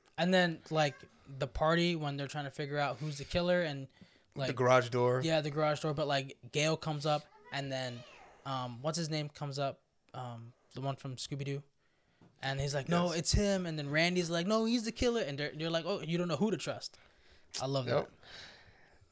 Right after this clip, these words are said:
Speaker 2: It's mystery.
Speaker 1: Yeah, I love it.
Speaker 2: And my number one is the most mysterious of them all.
Speaker 1: What's that?
Speaker 2: It's got the most mystery.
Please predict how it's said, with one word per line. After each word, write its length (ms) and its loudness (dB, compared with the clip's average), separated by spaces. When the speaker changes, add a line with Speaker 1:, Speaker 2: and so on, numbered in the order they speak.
Speaker 2:
It's 200 -16
mystery. 400 4
Speaker 1:
Yeah, 260 -8
I 60 -6
love 100 4
it. 60 10
Speaker 2:
And 460 6
my 200 10
number 220 8
one 420 10
is 220 6
the 120 6
most 280 10
mysterious 480 6
of 240 4
them 160 6
all. 220 10
Speaker 1:
What's 120 -10
that? 200 -2
Speaker 2:
It's 100 -2
got 160 8
the 80 0
most 260 6
mystery. 380 -4